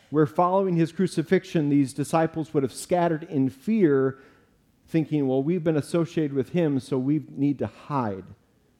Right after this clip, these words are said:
And Jesus commands them to stay in the city and to wait. Wait for what? It's the Father's promise, meaning the Holy Spirit of God.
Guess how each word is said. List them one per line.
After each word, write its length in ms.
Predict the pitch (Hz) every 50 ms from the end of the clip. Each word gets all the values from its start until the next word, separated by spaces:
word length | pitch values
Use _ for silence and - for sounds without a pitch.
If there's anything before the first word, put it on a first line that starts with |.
| _ _ _ _ _ _
And 200 | - 120 123 113
Jesus 400 | 120 139 160 156 - - 151 -
commands 480 | - - 147 127 117 117 117 113 107 -
them 200 | - 110 107 101
to 200 | - - 107 95
stay 340 | - - - - 135 135 147
in 120 | 165 175
the 80 | 180 175
city 480 | - - - 135 110 104 101 104 104 - _ _ _ _ _ _ _ _
and 220 | - 104 107 104 -
to 120 | - 110
wait. 440 | 110 104 113 107 92 87 - _ _ _ _ _ _ _ _ _ _ _ _ _ _ _ _ _ _ _ _
Wait 280 | 113 113 117 120 117
for 140 | - - 147
what? 340 | 147 151 180 160 120 - - - -
It's 160 | - 113 - -
the 100 | 143 131
Father's 440 | - - 147 143 139 135 139 127
promise, 500 | - - - 143 113 101 95 92 - -
meaning 360 | 131 131 135 131 131 123 123 120
the 100 | 123 110
Holy 320 | - - 151 143 135 127
Spirit 480 | - - - - 120 110 107 107 107 -
of 140 | 113 104
God. 260 | 107 113 101 71 -